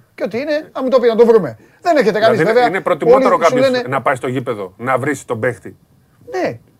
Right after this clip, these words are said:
Speaker 2: Ε,
Speaker 1: να πάει έξω από
Speaker 2: και
Speaker 1: το
Speaker 2: να έχει
Speaker 1: γήπεδο.
Speaker 2: όμως,
Speaker 1: Μα αυτό
Speaker 2: και
Speaker 1: που
Speaker 2: μέσα
Speaker 1: λέω, το έχουν πει και πέ-,
Speaker 2: και
Speaker 1: μα έξω από το γήπεδο να του πει, «Έλα εδώ, ρε εσύ,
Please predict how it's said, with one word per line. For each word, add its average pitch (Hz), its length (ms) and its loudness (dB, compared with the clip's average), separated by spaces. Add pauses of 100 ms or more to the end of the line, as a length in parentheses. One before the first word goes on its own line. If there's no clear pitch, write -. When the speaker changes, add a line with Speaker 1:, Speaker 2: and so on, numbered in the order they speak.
Speaker 2:
Ε, 127 60 -8
Speaker 1:
να 175 100 -4
πάει 269 200 2
έξω 262 160 -2
από 196 100 0
Speaker 2:
και 151 60 4
Speaker 1:
το 165 60 2
Speaker 2:
να - 60 6
έχει 160 120 2
Speaker 1:
γήπεδο. 175 140 4 (240)
Speaker 2:
όμως, 160 160 -8
Speaker 1:
Μα 202 60 2
αυτό 214 160 2
Speaker 2:
και 233 60 2
Speaker 1:
που 277 120 2
Speaker 2:
μέσα 262 100 6
Speaker 1:
λέω, 214 180 6
το 269 100 0
έχουν 262 120 0
πει 285 80 -2
και 285 100 0
πέ-, 311 140 4 (120)
Speaker 2:
και - 80 -6
Speaker 1:
μα 254 180 -4
έξω 269 220 0
από 285 100 -2
το 220 60 2
γήπεδο 196 260 -2
να 254 100 -2
του 220 60 0
πει, 233 160 -2
«Έλα 262 160 4
εδώ, 233 300 0 (260)
ρε 208 100 -6
εσύ, 269 340 -4